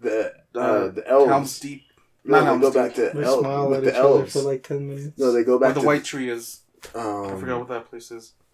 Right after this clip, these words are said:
Speaker 1: uh, I can't remember either, but it's, it's the, uh, place where the, uh, humans live.
Speaker 2: The
Speaker 3: We're
Speaker 2: White
Speaker 3: bad
Speaker 2: Tower.
Speaker 3: nerds here at Nerd Talk Plus.
Speaker 1: Right. Uh, I can't remember its name. I just watched it.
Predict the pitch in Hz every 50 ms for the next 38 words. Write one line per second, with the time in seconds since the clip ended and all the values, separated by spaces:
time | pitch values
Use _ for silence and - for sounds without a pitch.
0 | _ _ _ _ _ _ _ _ _ _ _ _ _ _ _ _ _ _ _ _
1 | _ - _ - 98 95 87 90 - - - - - 87 90 87 90 85 85 85
2 | - - 104 110 95 98 95 90 117 110 - 107 117 107 - - - - - 110
3 | - - - 113 107 104 82 - _ _ - 104 98 95 - - 113 107 - -
4 | - 107 104 101 98 92 90 98 95 - _ _ _ - 92 107 92 82 - 71
5 | - - - - - _ _ _ _ _ 101 113 110 104 101 95 90 95 95 95
6 | - - _ _ - - 156 156 156 143 - 147 147 - 143 127 123 123 139 139
7 | 139 135 135 - - 143 143 143 143 143 143 143 147 143 143 - - 196 190 180
8 | - _ - 165 160 165 175 - _ - _ _ _ _ _ - 123 131 135 135
9 | 127 - - _ _ - - 123 123 113 107 101 98 92 90 - - - - -
10 | 101 87 98 98 104 104 92 92 87 85 - - - 101 113 113 98 92 - -
11 | 104 95 110 113 - - - - - - - - 60 -